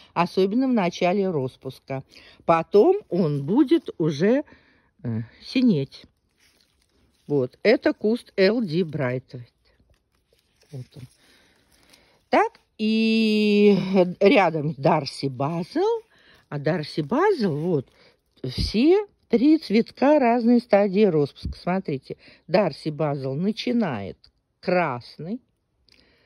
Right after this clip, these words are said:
потом чуть-чуть появляется синева и совсем переходит в синеву при отцветании. Так что, м, вот они всё-таки отличаются. Вот посмотрите, какой красный бутон.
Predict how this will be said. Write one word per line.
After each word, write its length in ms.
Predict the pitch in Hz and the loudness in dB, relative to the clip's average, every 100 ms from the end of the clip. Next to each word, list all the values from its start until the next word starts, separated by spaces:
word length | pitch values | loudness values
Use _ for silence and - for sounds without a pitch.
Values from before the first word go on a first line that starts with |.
| _ _ _ _ - | _ _ _ _ -2
потом 460 | 180 196 196 156 | -2 2 0 0
чуть-чуть 420 | - 160 - 165 | -4 -10 -6 -8
появляется 760 | - 156 165 165 156 139 - 139 | -2 -2 0 2 2 0 -4 -10
синева 880 | - 185 156 143 123 131 180 262 339 _ _ _ _ _ | -4 -2 0 0 0 0 0 0 -2 _ _ _ _ _
и 400 | 185 214 330 381 _ | -2 4 6 4 _
совсем 500 | - 175 175 - 226 | 0 0 2 2 2
переходит 520 | 190 208 202 - 170 156 | 4 4 2 2 -2 -2
в 40 | |
синеву 540 | - 185 151 160 320 - - - _ - | -2 0 2 2 0 0 -8 -20 _ 0
при 160 | 220 | 2
отцветании. 1160 | 226 240 - 220 262 - 254 196 147 139 135 131 - - - _ - | 2 0 -4 -2 0 2 2 2 0 -2 -2 -6 -12 -20 -20 _ -4
Так 280 | 196 202 | -2 -2
что, 600 | - - - 262 311 302 294 | -6 -10 0 2 4 4 4
м, 300 | 294 269 240 _ - - - | 2 -2 -4 _ -20 -20 -10
вот 240 | - 226 254 | 0 0 2
они 300 | 277 254 262 | 2 2 2
всё-таки 440 | - 247 240 - | 0 -2 -2 0
отличаются. 1120 | 269 269 254 277 - 214 220 220 190 - 170 - _ _ | 0 2 0 0 2 2 2 0 -4 -6 -6 -6 _ _
Вот 160 | 214 208 | -8 -6
посмотрите, 520 | 220 - 247 214 - | -4 0 0 0 -2
какой 320 | - 202 - | -2 0 -2
красный 420 | 156 175 165 - 160 | -2 0 0 0 -4
бутон. 600 | 160 160 156 160 196 | -4 -4 -4 -2 -4